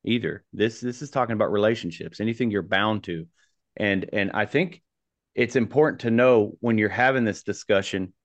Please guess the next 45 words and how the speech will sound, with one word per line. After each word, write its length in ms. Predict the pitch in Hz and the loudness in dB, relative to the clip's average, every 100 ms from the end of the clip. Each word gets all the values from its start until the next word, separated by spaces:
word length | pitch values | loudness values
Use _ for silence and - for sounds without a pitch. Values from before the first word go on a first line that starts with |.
| _ _ | _ _
that 160 | 113 110 | 2 2
you 160 | 117 | 2
should 340 | 117 - 170 196 | 0 2 2 4
already 540 | 135 143 131 131 117 | 4 6 6 4 4
be 160 | 104 107 | 2 -2
feeling 440 | - 123 117 101 | 0 2 2 2
a 100 | - | 2
little 200 | 110 113 | 4 4
bit 140 | 110 107 | 4 2
of 80 | |
conviction 540 | - 101 98 117 - 127 | 0 -2 0 0 0 0
about 320 | 110 104 - _ | 2 0 0 _
s-, 220 | - - - | -20 -20 -20
some 240 | - 127 113 | -6 0 0
of 120 | 107 | 2
your 140 | 107 | 0
unbelieving 520 | 113 110 110 117 107 | 2 0 2 2 2
friends 420 | 101 - 104 110 101 | -2 0 2 2 0
and 100 | 98 | 0
relationships, 720 | 98 104 - 104 - 113 - _ _ _ | 2 2 0 -4 -2 -2 -4 _ _ _
because 300 | - 113 123 | -4 0 0
it's 180 | 113 - | 0 -6
just 260 | - 131 123 | -2 0 2
not 220 | 123 92 | 2 2
gonna 160 | 113 98 | 0 2
line 260 | 101 95 | 0 0
up. 300 | 101 90 - | 0 -2 -4
If 160 | 95 - | -6 -2
you're 160 | 127 | 0
walking 340 | 127 139 139 123 | 4 4 4 0
in 80 | 110 | 2
the 80 | |
light, 400 | 101 107 127 95 - _ _ _ | 2 4 4 2 -2 _ _ _
there's 180 | 123 143 | -2 0
gonna 180 | 170 156 | 0 2
be 140 | 143 | 2
not 240 | 123 143 | 4 2
a 40 | 123 | 2
ton 320 | - 135 165 | 0 0 2
you 120 | 120 | 4
guys 200 | 113 110 | 4 2
can 140 | - 107 | 2 0
even 180 | 92 | -2
talk 300 | 85 120 117 | 0 0 0
about. 320 | 82 80 78 | -2 -8 -8